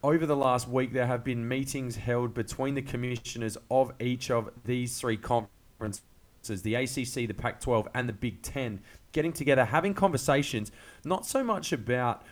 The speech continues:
physically merging into a bigger conference, but certainly looking to work together and create relationships whereby they provide games, I suppose, uh,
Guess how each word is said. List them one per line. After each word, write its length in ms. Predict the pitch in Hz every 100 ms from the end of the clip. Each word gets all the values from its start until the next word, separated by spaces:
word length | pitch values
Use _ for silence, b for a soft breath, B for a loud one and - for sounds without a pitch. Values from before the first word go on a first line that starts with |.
| b b - - -
physically 680 | - 147 143 165 165 147
merging 560 | 135 127 139 147 143 131
into 360 | 131 127 143 131
a 140 | 120
bigger 300 | 113 123 123
conference, 480 | - 123 - 180 175
but 180 | 151 127
certainly 420 | - 175 208 214
looking 320 | 170 160 147
to 120 | 143
work 300 | 123 123 127 -
together 420 | 107 110 117 120
and 120 | 107
create 360 | - 117 123 -
relationships 880 | 113 104 113 - 113 - 104 - - b b -
whereby 720 | 104 123 139 120 110 113 113 110 b b b
they 320 | 92 110 110
provide 1080 | 113 - 117 98 104 107 110 110 107 - 98
games, 500 | 117 123 165 185 170
I 100 | 143
suppose, 680 | - 131 147 170 220 208 - b b _ -
uh, 580 | 110 107 107 104 104